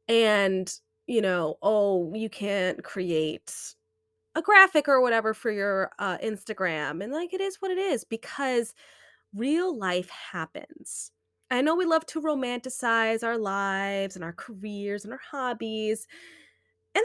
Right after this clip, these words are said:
that's good to romanticize, you know, and just, like, love your life, and that's totally fine.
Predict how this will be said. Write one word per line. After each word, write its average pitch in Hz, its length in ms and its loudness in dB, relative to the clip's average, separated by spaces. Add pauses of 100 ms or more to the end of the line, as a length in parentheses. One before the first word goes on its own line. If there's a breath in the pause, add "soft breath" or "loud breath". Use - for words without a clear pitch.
that's 622 140 0
good 185 300 8
to - 120 -6
romanticize, 175 960 -2
you 247 80 -2
know, 160 280 0
and 175 200 -2
just, - 320 -10
like, - 320 -12
love 190 380 -4
your 240 160 0
life, 170 460 -4
and 233 80 -4
that's 233 200 -6
totally 220 380 -4
fine. 220 500 -8